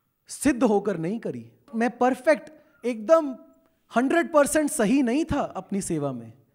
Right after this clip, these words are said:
किसी भी चर्च का कोई भी पास्टर सौ प्रतिशत सिद्ध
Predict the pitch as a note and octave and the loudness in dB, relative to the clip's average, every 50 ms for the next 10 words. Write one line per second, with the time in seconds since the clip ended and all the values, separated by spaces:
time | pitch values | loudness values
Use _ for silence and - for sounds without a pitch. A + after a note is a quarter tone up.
0 | _ _ _ _ _ _ _ _ _ _ _ _ _ _ _ _ _ _ - B3+ | _ _ _ _ _ _ _ _ _ _ _ _ _ _ _ _ _ _ -2 -2
1 | G3+ B3+ D#4+ C#4 E4 D#4 D#4 D4 C4+ C#4 C4+ - - D4+ C#4+ D4 - A#3+ C4 D#4+ | 0 2 2 2 2 0 0 0 0 0 0 0 -2 -2 -2 2 4 4 6 6
2 | E4 E4 E4 D#4 C4 B3 A#3+ A#3 - C#4+ D4 - - - B3+ B3+ C#4 D4 D4 - | 4 2 0 0 2 0 0 0 0 -4 -6 -4 -4 -2 0 0 0 0 -2 -4
3 | C4 G#3+ A3 C4 - - D4 C#4+ - - - - _ _ _ _ _ _ _ - | -6 -4 -4 -6 -4 -2 -2 -4 -4 -6 -10 -20 _ _ _ _ _ _ _ -12
4 | - - - C#4+ D#4+ C#4 A3 G3+ A#3 | -8 0 2 2 2 2 0 -2 -6